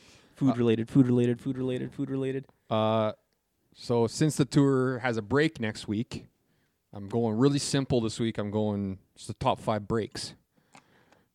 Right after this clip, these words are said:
Speaker 1: Okay. I
Speaker 2: So
Speaker 1: can see this
Speaker 2: sorry,
Speaker 1: going a few different
Speaker 2: it's
Speaker 1: ways.
Speaker 2: not, it's not food related.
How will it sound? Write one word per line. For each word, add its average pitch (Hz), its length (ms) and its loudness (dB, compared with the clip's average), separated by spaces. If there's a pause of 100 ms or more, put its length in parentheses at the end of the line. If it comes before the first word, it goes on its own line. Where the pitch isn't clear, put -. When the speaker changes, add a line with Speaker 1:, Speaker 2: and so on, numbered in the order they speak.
(420)
Speaker 1:
Okay. 117 320 -20 (1400)
I - 20 -20
Speaker 2:
So 175 60 -20
Speaker 1:
can - 80 -18
see 151 140 -8
this 160 100 4
Speaker 2:
sorry, 135 160 4
Speaker 1:
going 135 160 -2
a - 40 -6
few 156 200 -10
different 143 300 -6
Speaker 2:
it's - 40 -6
Speaker 1:
ways. - 60 -4
Speaker 2:
not, 165 260 4
it's 170 160 -4
not 190 220 6
food 147 240 2
related. 110 420 -6